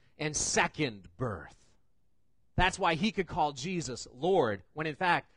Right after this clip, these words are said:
he was his brother. The church also is transformed. We don't just call God God. We call him our Father. Our Father.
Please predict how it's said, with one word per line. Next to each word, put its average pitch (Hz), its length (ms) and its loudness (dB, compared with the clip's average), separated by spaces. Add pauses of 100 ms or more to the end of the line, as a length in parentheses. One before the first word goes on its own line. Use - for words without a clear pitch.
he 170 120 -8
was 147 160 -4
his 127 160 -10
brother. - 340 -14 (1900)
The 110 60 -12
church - 720 -2
also 143 680 0 (680)
is 135 180 -6
transformed. 139 680 0 (180)
We 190 140 0
don't 226 160 2
just 202 200 0
call 170 260 4
God 139 560 6 (480)
God. 110 400 6 (480)
We 208 160 -2
call 165 320 -2
him 147 180 -2
our 123 180 10
Father. 196 760 0 (1000)
Our 185 580 2 (400)
Father. 214 600 -2